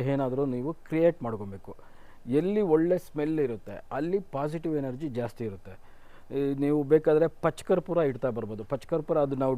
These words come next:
ಡೋರ್ ಓಪನ್ ಮಾಡಿದ ತಕ್ಷಣ ಸ್ಮೆಲ್ ಚೆನ್ನಾಗಿ ಬರುತ್ತೆ. ಪರ್ಫ್ಯೂಮ್ ಹಾಕಿಡ್ಬೋದು, ಯಾವುದೋ ಒಳ್ಳೆ ಸ್ಮೆಲ್ ಬರೋ ಅಂಥದ್ದು ಪರ್ಫ್ಯೂಮು, ಇಲ್ಲ ರೂಮ್ ಫ್ರೆಶ್ನರು. ನಿಮ್ಗೆ ಎಲ್ಲಿ ಒಳ್ಳೆ ಸ್ಮೆಲ್ ಇರುತ್ತೆ,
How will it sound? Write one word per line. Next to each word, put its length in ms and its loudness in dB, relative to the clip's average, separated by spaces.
ಡೋರ್ 200 10
ಓಪನ್ 240 -2
ಮಾಡಿದ 200 -6
ತಕ್ಷಣ 220 -8
ಸ್ಮೆಲ್ 300 0
ಚೆನ್ನಾಗಿ 300 2
ಬರುತ್ತೆ. 240 -8
ಪರ್ಫ್ಯೂಮ್ 380 2
ಹಾಕಿಡ್ಬೋದು, 460 0
ಯಾವುದೋ 160 6
ಒಳ್ಳೆ 280 4
ಸ್ಮೆಲ್ 280 -4
ಬರೋ 200 2
ಅಂಥದ್ದು 320 -2
ಪರ್ಫ್ಯೂಮು, 480 0
ಇಲ್ಲ 100 -2
ರೂಮ್ 200 2
ಫ್ರೆಶ್ನರು. 480 -2
ನಿಮ್ಗೆ 360 -2
ಎಲ್ಲಿ 240 0
ಒಳ್ಳೆ 380 6
ಸ್ಮೆಲ್ 320 -4
ಇರುತ್ತೆ, 280 -4